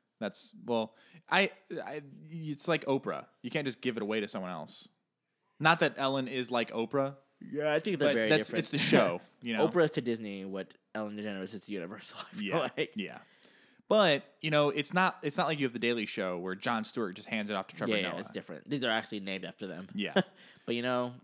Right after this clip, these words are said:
Speaker 2: there's pl-, bad people out there, and there's good people among us. And speaking of among us,
Speaker 1: There's a fungus among us.
Speaker 2: You ruined my segue.
Speaker 1: Yes. So anyways, all right, so let's, let's do this. So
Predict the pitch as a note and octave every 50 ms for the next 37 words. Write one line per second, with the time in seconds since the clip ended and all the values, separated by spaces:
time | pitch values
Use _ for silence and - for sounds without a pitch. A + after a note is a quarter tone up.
0 | _ - A#2+ A#2 A#2 - - _ _ _ - _ _ _ _ _ _ _ - D#3+
1 | - - - D3 C#3+ D3 D3 D3 D3+ D3 - - C#3 B2 - - A#2+ A#2 A2+ A2
2 | - A#2+ A2+ A2 A2+ A2 A2 G#2+ G#2 F#2+ G2 F#2+ G2 - A#2 - - A#2+ G2 G#2+
3 | G#2+ G#2 G2+ F#2+ F#2+ F#2 F#2+ F#2 F2+ - - A2+ G2 F#2 G2+ - - C#3+ C#3 B2+
4 | - C3 B2 B2 A#2+ A#2 G#2+ G2+ G2 F#2 E2+ D#2+ D#2 A#1+ A1 - - - - -
5 | - - _ _ _ _ _ _ - A2 G#2+ G#2 G2+ G2+ - C3+ C3 B2+ G#2+ F2+
6 | - - - - F2+ F2+ F2+ F2+ F2 D2 - - - - - - _ _ _ _
7 | _ _ _ _ _ _ _ _ _ G2+ G2+ G2+ G#2 G2 F#2 A2+ - - F#2 -
8 | - - - - _ _ _ _ _ _ _ _ _ B2 A#2 G#2 - - - -
9 | - - - - - - F3 F3 F#3 G#3 G3+ F3+ D3 A#2+ A2+ A2 - - D#3+ C#3+
10 | A#2 G#2+ - - D#3 E3+ F#3+ - - - F3 F3+ - - G3+ E3+ C#3+ A2+ G#2+ -
11 | - D3 C#3 C3+ C3 C3 -